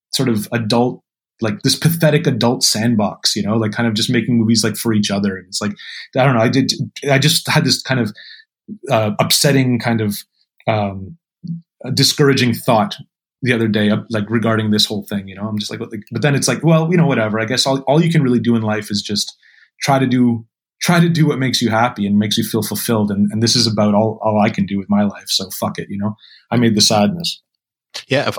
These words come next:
Speaker 2: I've thought about it a while ago, about the new Scream movie or the new Halloween movie. And I thought, is it possible for these movies to create a new viewership, to
Speaker 1: Mm-hmm.
Speaker 2: create new, new viewers and, and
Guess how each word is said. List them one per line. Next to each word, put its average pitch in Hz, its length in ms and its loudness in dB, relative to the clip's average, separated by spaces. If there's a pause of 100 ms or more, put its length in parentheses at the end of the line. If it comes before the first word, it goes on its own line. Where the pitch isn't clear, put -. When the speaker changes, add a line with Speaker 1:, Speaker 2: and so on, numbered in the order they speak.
Speaker 2:
I've 123 120 0
thought 139 240 0
about 104 320 0
it 123 240 0
a - 100 -10
while 110 280 2
ago, 120 500 0
about 113 360 -2
the 110 100 -4
new 107 180 2
Scream 135 400 2
movie 127 380 2
or 113 180 2
the 107 120 0
new 104 320 2
Halloween 120 520 0
movie. 110 300 2
And 110 180 0
I 110 80 2
thought, 123 400 2 (480)
is - 340 -6 (140)
it 123 200 -2
possible 147 460 0
for 117 220 -2
these 117 240 0
movies 120 300 0
to - 140 -4
create 123 500 0 (100)
a 120 40 0
new 110 340 2 (100)
viewership, 110 680 0 (400)
to 110 280 0
Speaker 1:
Mm-hmm. 127 160 2
Speaker 2:
create 113 460 2
new, 110 400 2
new 110 340 2
viewers 117 540 2
and, 107 300 0
and 104 440 -6